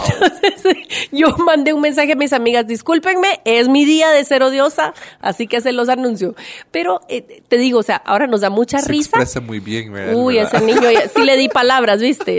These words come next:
Speaker 1: Le di para también una vez que me vio
Speaker 2: Oh.
Speaker 1: vestida de una manera inusual. O sea, no me, yo nunca me ponía botas. Después me volví fan de las botas. Me dijo, "¿Así vas a salir?". "Sí", le dije, "te ves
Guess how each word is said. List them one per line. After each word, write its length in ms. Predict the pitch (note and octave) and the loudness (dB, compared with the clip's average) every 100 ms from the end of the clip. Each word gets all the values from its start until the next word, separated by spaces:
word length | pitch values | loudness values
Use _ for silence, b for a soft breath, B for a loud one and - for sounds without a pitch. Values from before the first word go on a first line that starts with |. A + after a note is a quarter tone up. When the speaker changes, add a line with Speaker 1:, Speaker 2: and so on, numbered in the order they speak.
| F#4+ | 2
Speaker 1:
Le 80 | G3+ | 2
di 120 | A3+ A#3+ | 2 2
para 200 | A#3 G#3 | 0 0
también 320 | A3 A3 G#3+ | 0 2 2
una 220 | B3 B3+ | 2 2
vez 240 | B3 B3 | 2 0
que 100 | - | 0
me 140 | B3+ G#3+ | 0 2
vio 180 | F#3+ G#3+ | 2 2
Speaker 2:
Oh. 160 | A#3 | 2
Speaker 1:
vestida 440 | G3+ A3 - A#3 A3+ | 2 -2 -2 0 2
de 80 | |
una 100 | G3+ | 2
manera 320 | A3 F#3+ F3+ G3+ | 2 0 0 0
inusual. 420 | A3+ F3 F3+ F#3 | -2 -2 -4 -6
O 40 | - | -4
sea, 140 | F#3+ | -2
no 140 | F#3+ | -2
me, 180 | G#3 G#3 | -2 -4
yo 140 | G#3 A3 | -2 0
nunca 260 | A3 A3 | 0 -2
me 140 | A3+ A3 | -2 -2
ponía 320 | F3 F3+ F#3 | -2 -2 0
botas. 340 | A3 - G#3+ | 0 0 -2
Después 260 | E3 E3 F#3 | -4 -6 -4
me 100 | G3+ | -2
volví 260 | F#3+ E3 | 0 -2
fan 180 | D#3 F3+ | -2 0
de 60 | F3 | -2
las 140 | E3+ | -2
botas. 280 | F#3 F#3 F3+ | -4 -4 -4
Me 100 | F3+ | -4
dijo, 260 | E3+ E3+ E3+ b b - | -6 -8 -12 b b -16
"¿Así 300 | D#3+ - F#3 | -12 -10 -4
vas 240 | B3 C4 | -4 -6
a 40 | B3 | -12
salir?". 380 | F3+ C#3+ A#3 A4 - - G#3+ - F#4 B B _ | -10 -4 -2 -2 -6 -16 -14 -12 -14 B B _
"Sí", 420 | - - G#3 C#4 | -14 -8 -4 -2
le 140 | F4 | 0
dije, 360 | G#3 G#3+ F3+ - b b _ | 0 -2 -10 -14 b b _
"te 140 | - F3+ | -8 -4
ves 280 | F#3+ B3 | -4 -6